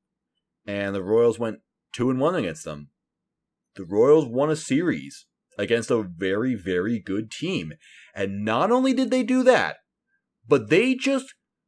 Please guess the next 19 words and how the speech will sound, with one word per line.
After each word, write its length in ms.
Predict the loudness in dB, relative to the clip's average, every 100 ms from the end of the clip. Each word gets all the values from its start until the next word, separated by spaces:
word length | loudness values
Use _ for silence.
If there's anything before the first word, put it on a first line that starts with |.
| _
committed 760 | 0 2 8 8 8 6 2 -2 _ _ -12
the 380 | -2 -2 -2 -8
greatest 920 | -2 -2 0 4 4 6 2 0 -2
comeback 880 | -10 -8 0 2 4 4 4 2 -4 -12 _ _ -2
in 280 | 0 2 0
franchise 1700 | -6 -18 -12 0 2 4 2 0 0 4 6 6 6 4 4 2 -4 _ _ _ -18 0
history. 1400 | 2 2 -2 -8 2 4 6 4 0 -4 -6 -12 -16 -18 _
Well, 180 | 2 2
maybe 180 | 2 2
not 240 | 2 -2
greatest, 1080 | -4 -2 -2 0 2 2 0 -2 -8 -12 -12
because 280 | -6 -2 -2
it's 80 | -2
not 200 | -2 0
as 100 | 0
if 140 | -2 -6
this 180 | -6 -6
was 140 | -4
a 180 | -4